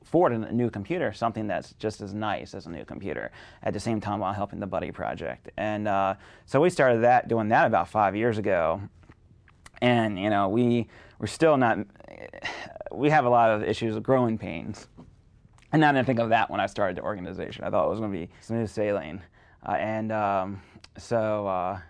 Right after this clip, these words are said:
I, it's been issues as far as, you know, keeping funding coming in, and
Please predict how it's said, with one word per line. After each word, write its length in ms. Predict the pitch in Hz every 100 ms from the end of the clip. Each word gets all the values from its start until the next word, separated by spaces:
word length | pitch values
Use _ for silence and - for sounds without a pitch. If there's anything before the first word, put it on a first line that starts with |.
| _ _ _ - - _ _ -
I, 500 | 120 120 113 107 - _ _ _ _ - _
it's 220 | 131 123 -
been 260 | 120 120 113
issues 380 | 107 113 107
as 120 | 101 -
far 220 | 110 104
as, 160 | 95 - -
you 80 |
know, 160 | 98 87 -
keeping 240 | 120 85
funding 400 | 98 110 107 101
coming 260 | 101 104 101
in, 360 | 98 101 101
and 160 | 87